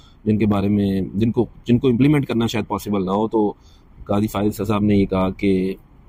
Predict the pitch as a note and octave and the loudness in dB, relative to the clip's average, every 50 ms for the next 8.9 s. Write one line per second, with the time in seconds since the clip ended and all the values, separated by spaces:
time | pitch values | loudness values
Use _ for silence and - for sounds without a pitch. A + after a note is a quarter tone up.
0 | - - G#2 G#2 G#2 A2 G2+ F#2+ - - - - G2+ F#2+ - - A#2+ G#2+ F#2 F2 | -10 -4 0 2 2 2 2 0 -4 -10 -6 -2 -2 0 0 2 2 2 2 2
1 | F2+ G#2 A#2+ C#3+ D#3+ E3 - - - - - - - - A2 C3+ B2+ - A#2 G#2+ | 0 0 0 0 -2 -4 -8 -14 -20 -20 -20 -14 -6 -2 0 0 0 0 -2 -2
2 | G#2 - - - F2+ - G2+ F#2 F#2 - G#2+ G2+ F#2 F#2 F2+ F#2 F#2+ G#2 G#2+ - | -2 -4 -4 -8 -6 -4 -2 -4 -2 -2 -2 0 0 0 -2 0 -2 -2 -2 -2
3 | C3 C3 G#2+ - - - - F#2 E2+ - F2 E2+ - - - - _ - - - | -2 -2 -2 -2 -4 -4 -6 -8 -6 -6 -8 -10 -10 -12 -16 -20 _ -20 -20 -20
4 | - - - - - - - - - - - A#2 A2+ - A2+ B2 C3+ C#3 B2+ C#3 | -20 -20 -20 -20 -20 -20 -20 -20 -20 -6 -2 -2 0 2 2 2 2 2 2 0
5 | C3+ D3 D3 D3 D3+ E3 D#3 D3+ C3+ B2 A#2 A2 G#2 G2+ G2+ E2 - - - - | 0 2 2 2 0 0 0 2 2 2 4 4 2 2 0 -2 -4 -8 -4 0
6 | G#2+ A2 G#2+ - A2 G2 - - A#2 A#2+ A#2+ A2+ G#2 G2 G2+ G#2 A2+ A2+ G#2+ G2 | 0 0 2 0 -2 -4 -2 -2 0 0 0 0 0 0 2 2 4 4 4 4
7 | F#2 F#2 F#2 - - - _ - - - _ - - _ _ - - - _ _ | 4 4 2 -2 -6 -14 _ -20 -20 -20 _ -20 -20 _ _ -20 -20 -20 _ _
8 | - A#2 G#2+ - - C3 A2 G#2+ G#2+ G#2 G2+ G#2 A#2 A#2 A2+ G#2+ G#2+ | -4 -4 -4 -2 0 0 2 4 4 4 4 6 6 6 6 6 4